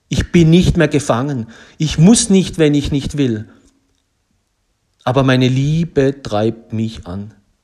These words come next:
Wow, das ist ein Riesenunterschied. <laughs> Ein Riesenunterschied. Und das, was ich da, das ist, da bist du der D J, das ist unglaublich. Es ist egal, ob du heute rasiert bist oder nicht. Es ist egal, ob ich heute im Sport war oder nicht. Ob ich heute fünf Schnitzel esse oder nicht.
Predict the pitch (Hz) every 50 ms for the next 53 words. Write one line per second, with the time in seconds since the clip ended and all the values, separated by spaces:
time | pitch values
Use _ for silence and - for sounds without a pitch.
0 | _ _ _ _ _ _ _ _ _ _ _ _ _ _ _ _ _ _ _ _
1 | - 110 123 123 120 117 107 98 104 95 101 113 117 113 135 143 147 160 170 170
2 | 175 175 175 175 165 151 - 143 131 117 - 110 110 110 120 117 - - 101 95
3 | - - - - 143 - - - - - - - - - - - - - - -
4 | 165 175 185 180 160 175 180 175 185 190 196 196 202 185 - 160 147 143 123 123
5 | 131 131 131 123 - 139 123 104 - - - - - - 139 127 - - 143 156
6 | 156 - 165 156 - 156 - - 147 139 120 - - 139 135 156 147 - 165 139
7 | - 180 - - 170 165 160 - - 156 170 - - 180 139 120 131 123 - 107
8 | - - - 156 160 180 165 - 135 113 113 127 - 131 - - - - _ _
9 | _ _ _ - 151 170 165 - 165 156 - 131 127 151 165 156 156 147 139 143
10 | 135 131 127 120 - 127 131 131 - 143 127 - 127 127 127 127 123 127 117 -
11 | 131 127 160 151 - 156 - 135 113 123 131 135 135 139 127 - 139 127 127 127
12 | 120 - - 110 98 110 - 117 110 110 110 110 110 110 110 110 - - - _
13 | _ _ _ _ _ _ _ _ _ _ _ _ - 160 160 165 160 170 160 160
14 | - 156 160 143 - - 151 143 - - 151 - 131 131 - 139 135 135 131 127
15 | 120 127 123 - -